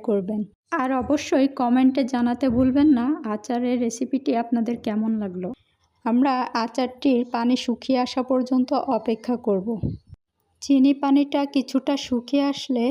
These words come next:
তখন আমরা দিয়ে দিব ভিনেগার। এতে করে আচারটি বেশি দিন সংরক্ষণ করে রাখা যাবে। ভিনেগার দেওয়ার পরে আবার একটু হালকা হাতে নেড়ে পুরো ভিনেগারটা মিশিয়ে দেব আচারের সঙ্গে। জাল করতে করতে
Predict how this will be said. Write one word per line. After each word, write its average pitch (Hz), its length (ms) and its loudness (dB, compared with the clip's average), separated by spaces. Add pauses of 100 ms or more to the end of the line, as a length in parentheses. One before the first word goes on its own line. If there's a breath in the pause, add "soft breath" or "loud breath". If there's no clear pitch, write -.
(180)
তখন 240 360 -2
আমরা 247 240 2
দিয়ে 247 240 0
দিব 247 160 -2 (180)
ভিনেগার। 226 500 0 (560 soft breath)
এতে 247 220 -2
করে 277 340 0 (140)
আচারটি 247 460 -4
বেশি 233 320 -2
দিন 247 180 2 (200)
সংরক্ষণ 240 600 0
করে 240 260 -2
রাখা 214 300 -4
যাবে। 208 340 -4 (600)
ভিনেগার 269 480 2
দেওয়ার 277 220 0
পরে 262 240 0 (100)
আবার 240 260 0
একটু 262 260 -2
হালকা 226 400 -4
হাতে 240 300 -2
নেড়ে 233 340 2 (520)
পুরো 240 180 2 (160)
ভিনেগারটা 233 720 0
মিশিয়ে 247 440 2
দেব 233 200 -2
আচারের 233 480 -2
সঙ্গে। 208 340 -4 (800 soft breath)
জাল 254 260 0
করতে 294 320 -2
করতে 302 300 -2